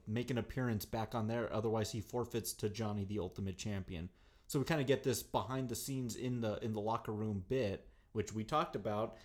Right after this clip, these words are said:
It's been set up earlier. You know, this, this healing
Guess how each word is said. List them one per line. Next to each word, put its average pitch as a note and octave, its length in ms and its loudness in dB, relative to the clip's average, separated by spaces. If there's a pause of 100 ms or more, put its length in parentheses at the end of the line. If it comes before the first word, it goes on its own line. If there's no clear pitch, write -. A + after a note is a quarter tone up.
It's A2 160 0
been G2+ 220 2
set G#2 260 4
up A2+ 160 2
earlier. A2 600 4 (460)
You G#2 140 0
know, G2+ 340 2
this, G2+ 440 -2
this G#2 180 -2
healing A#2+ 640 -2